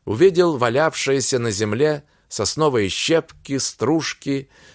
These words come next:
косой обрезок доски. «Гроб Наталье отец сделал», решил Григорий и торопливо зашагал к крыльцу. Уступая настояниям сына,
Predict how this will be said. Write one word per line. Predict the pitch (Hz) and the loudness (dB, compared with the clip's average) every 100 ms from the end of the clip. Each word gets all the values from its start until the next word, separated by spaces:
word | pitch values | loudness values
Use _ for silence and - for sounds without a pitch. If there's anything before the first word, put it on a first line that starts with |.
| _ | _
косой | - - 165 151 | -4 0 4 4
обрезок | 110 107 139 127 123 - - | 2 2 2 2 -2 -6 -4
доски. | 101 101 - 80 67 - _ _ _ _ _ | -2 -2 -6 -8 -10 -12 _ _ _ _ _
«Гроб | - 110 165 156 | -2 4 4 4
Наталье | 107 110 - 104 92 90 | 0 -2 0 0 2 0
отец | 90 87 95 76 | 0 0 -2 -2
сделал», | 76 82 82 73 67 64 _ | -4 0 0 0 -6 -10 _
решил | 82 87 - 95 | -6 -4 -2 -2
Григорий | 82 87 82 82 76 67 62 _ _ _ - | -2 -4 -2 -2 -2 -6 -12 _ _ _ -10
и | 90 | -2
торопливо | 101 101 98 135 156 139 87 | 0 0 0 0 2 2 0
зашагал | 95 95 90 82 104 104 | -2 -2 -2 -2 -2 -4
к | _ - | _ -8
крыльцу. | 98 92 85 - 73 64 _ _ _ _ _ _ | -2 -2 -2 -8 -8 -10 _ _ _ _ _ _
Уступая | - - 151 - 180 170 | -6 -2 -2 2 2 2
настояниям | 147 131 - 131 143 139 123 | 2 0 0 2 2 0 0
сына, | 110 - 165 160 80 55 | 0 0 0 0 -4 -8